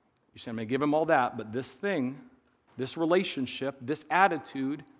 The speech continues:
this choice, it's still mine." Can I tell you something? It's gonna eat you up.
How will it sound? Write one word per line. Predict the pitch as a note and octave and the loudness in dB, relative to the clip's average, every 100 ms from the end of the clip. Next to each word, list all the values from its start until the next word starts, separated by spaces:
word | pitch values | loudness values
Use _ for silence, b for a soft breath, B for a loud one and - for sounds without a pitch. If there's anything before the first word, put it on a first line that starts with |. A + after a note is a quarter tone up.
| _ _ _ _ _ _ _ _ | _ _ _ _ _ _ _ _
this | D3 - | -14 -10
choice, | - - G#3 C#3+ C#3 - - | -6 2 4 4 0 -12 -12
it's | - D3 | -6 -6
still | - - D#3+ D3 | -6 -4 0 0
mine." | C#3+ D3 B2+ G2 F#2 _ _ _ _ _ _ _ _ _ _ _ _ _ | 0 -2 -6 -10 -14 _ _ _ _ _ _ _ _ _ _ _ _ _
Can | - | -6
I | B2+ | -2
tell | D3+ | 0
you | D3+ | -2
something? | D3+ D#3+ D3 F3 F3+ - | -2 -6 -6 -8 -8 -10
It's | - | -12
gonna | - A#2 | -4 -4
eat | B2 B2+ | -2 -4
you | B2+ | -4
up. | C#3+ G#2 | -6 -8